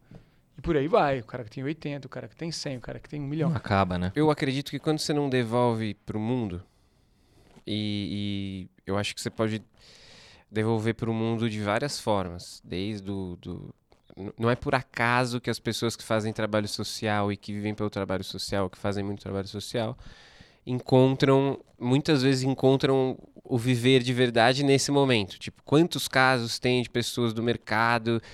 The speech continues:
Speaker 3: que eram multimilionários, que eram não sei o quê, que, porra, acharam o grande sentido da vida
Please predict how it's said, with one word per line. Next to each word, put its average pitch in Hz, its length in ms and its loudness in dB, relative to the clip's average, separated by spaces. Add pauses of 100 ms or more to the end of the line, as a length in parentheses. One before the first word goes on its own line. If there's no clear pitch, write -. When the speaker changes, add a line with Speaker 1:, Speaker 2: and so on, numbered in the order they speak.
(220)
Speaker 3:
que 117 180 -2
eram 123 300 4
multimilionários, 120 1000 2
que 107 60 -2
eram 123 120 4
não 120 40 0
sei 123 140 -4
o 113 40 -4
quê, 139 200 0
que, 135 120 -8
porra, 123 500 2
acharam 123 580 2
o - 20 -4
grande 135 300 0
sentido 131 380 -4
da 123 140 2
vida 131 520 -2